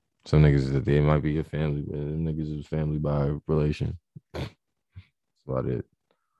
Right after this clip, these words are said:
So, yeah. But, yeah, no life chronicles for anybody else? No? How's school, Smiles? You know what I'm saying?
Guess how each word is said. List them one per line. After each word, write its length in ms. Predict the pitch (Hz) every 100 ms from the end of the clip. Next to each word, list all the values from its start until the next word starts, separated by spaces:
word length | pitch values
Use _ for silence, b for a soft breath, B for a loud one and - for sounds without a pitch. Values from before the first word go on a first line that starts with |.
| _ _ _
So, 160 | 76
yeah. 280 | 78 78 73 80 _ _ _ _ _ _ _ B B B B B _ _ _ _ _ _ -
But, 80 |
yeah, 200 | 120 107 -
no 160 | 98 110
life 160 | 117 123
chronicles 340 | 127 127 123
for 60 | 127
anybody 360 | 123 123 123
else? 280 | 131 143 - -
No? 300 | 120 127 143 - _ _ _ _ _ _ _ _ _ _ _ _ _ _ _ _ _ _ _ _
How's 200 | 113 -
school, 340 | - 143 160
Smiles? 500 | 160 139 120 123 - _ _
You 80 | 123
know 80 | 131
what 20 |
I'm 40 | 131
saying? 360 | 135 127 139